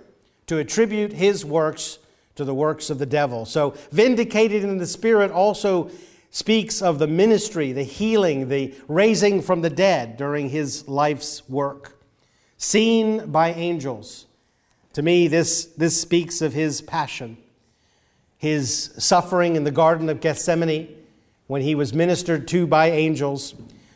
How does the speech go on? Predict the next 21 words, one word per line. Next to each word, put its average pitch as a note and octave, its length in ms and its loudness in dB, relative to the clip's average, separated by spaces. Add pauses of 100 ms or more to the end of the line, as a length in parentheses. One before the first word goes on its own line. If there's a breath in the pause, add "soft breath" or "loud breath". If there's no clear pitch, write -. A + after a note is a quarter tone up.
(100)
but D#3+ 140 2
also E3 560 6
his C#3 260 -2
death E3 500 0 (260)
on C#3+ 120 -6
the C3+ 80 -6
cross F3 540 2
and C3+ 140 -6
the, C#3 160 -6 (200 loud breath)
and E3 120 -2
the D#3 60 0
natural F3+ 720 0
events E3 420 -4
that D3+ 140 -6
occurred F3 520 -2
at D3 140 -6
that D#3+ 240 -2
time, D#3+ 420 -2 (300 loud breath)
and G3 260 2
his F3+ 220 0
resurrection. D#3+ 800 -2